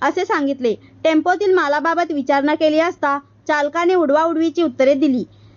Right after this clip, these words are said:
त्यानंतर पंचासमक्ष टेम्पोची झडती घेण्यात आली. झडती दरम्यान विमल पान मसाला, हिरा पान मसाला, महा रॉयल व्ही वन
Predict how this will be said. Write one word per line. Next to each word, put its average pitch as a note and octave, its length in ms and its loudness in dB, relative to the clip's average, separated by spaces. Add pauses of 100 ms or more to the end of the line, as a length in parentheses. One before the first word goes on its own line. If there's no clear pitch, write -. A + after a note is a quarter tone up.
(200)
त्यानंतर F4 560 -2 (160)
पंचासमक्ष F4+ 640 0 (100)
टेम्पोची D4+ 420 0
झडती E4 300 2
घेण्यात D4 320 2
आली. B3 260 -2 (380)
झडती C#4 300 2
दरम्यान D#4+ 400 0 (320)
विमल E4 340 4
पान D#4+ 240 -2
मसाला, D4 460 0 (240)
हिरा E4 240 2
पान D#4+ 260 -2
मसाला, D#4 460 0 (300)
महा D#4+ 320 0
रॉयल D#4 380 2
व्ही E4 240 4
वन D4+ 280 2